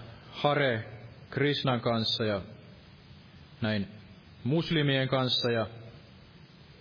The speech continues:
muutamien muiden kanssa. Ja jos osat,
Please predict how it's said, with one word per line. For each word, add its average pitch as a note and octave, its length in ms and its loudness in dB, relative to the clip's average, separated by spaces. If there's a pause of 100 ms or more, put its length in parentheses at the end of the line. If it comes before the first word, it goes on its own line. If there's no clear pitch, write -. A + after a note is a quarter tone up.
(400)
muutamien D3+ 440 4
muiden E3 340 2
kanssa. C#3+ 440 2
Ja G2+ 160 0 (720)
jos C3+ 180 4
osat, E3+ 240 4